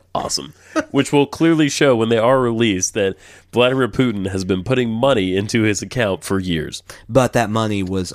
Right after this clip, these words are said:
Speaker 2: all to, to pay for the various disease treatments that all of the people on his cabinet need.
Speaker 1: Yeah.
Speaker 2: Yes, everyone
Speaker 1: <laughs>
Speaker 2: has diseases now.
Speaker 1: Scott Pruitt, most of all.
Speaker 2: Um, Joe Barton, the guy, uh, I don't care for him
Speaker 1: Right.
Speaker 2: generally,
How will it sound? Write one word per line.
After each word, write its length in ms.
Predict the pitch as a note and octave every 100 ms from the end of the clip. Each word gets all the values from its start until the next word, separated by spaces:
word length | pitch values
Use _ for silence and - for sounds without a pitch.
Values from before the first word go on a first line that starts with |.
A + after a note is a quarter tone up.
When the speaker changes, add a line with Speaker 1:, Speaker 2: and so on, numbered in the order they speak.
| -
Speaker 2:
all 560 | F2 F2 F2 F2 F2+ _ _ _ _
to, 300 | - F2 E2+ - - E2
to 120 | - D#2+
pay 320 | - F2 E2+
for 440 | - F2+ F2+ F2
the 140 | E2 F#2
various 600 | E2+ F2 E2+ F2+ E2+ -
disease 640 | F#2 F#2+ E2+ F2 F2+ F#2
treatments 540 | - G2 F2+ G2+ F#2+
that 160 | - E2+ -
all 180 | F2+
of 120 | F2+ E2
the 60 |
people 360 | E2+ F#2 F2+ D#2+
on 140 | F2
his 180 | F2 E2+
cabinet 580 | - D2 - A#1+ - -
need. 280 | E2 - - -
Speaker 1:
Yeah. 60 | -
Speaker 2:
Yes, 320 | - G#2 F2 - -
everyone 720 | A#2 A#2+ A2 A#2 G#2+ G2 F2+
Speaker 1:
<laughs> 0 |
Speaker 2:
has 340 | E2+ A#2+ F#2 -
diseases 560 | F2+ F2+ D#2 D#2 C2+
now. 80 | -
Speaker 1:
Scott 300 | - F2 -
Pruitt, 260 | - B1 -
most 180 | -
of 80 | -
all. 140 | - -
Speaker 2:
Um, 340 | G#2+ F#2+ F#2 -
Joe 260 | F#2+ G#2+ A2
Barton, 560 | G#2+ G2 F#2 F2+ F2 E2+ -
the 160 | -
guy, 320 | F#2 F2 E2+ - - - - -
uh, 80 | - F2
I 120 | D2+
don't 260 | G#2 A2 -
care 220 | - A#2
for 160 | G2 F2
him 340 | F#2+ E2+ F2 -
Speaker 1:
Right. 120 | F#2 G#2+
Speaker 2:
generally, 340 | F#2+ F2+ F2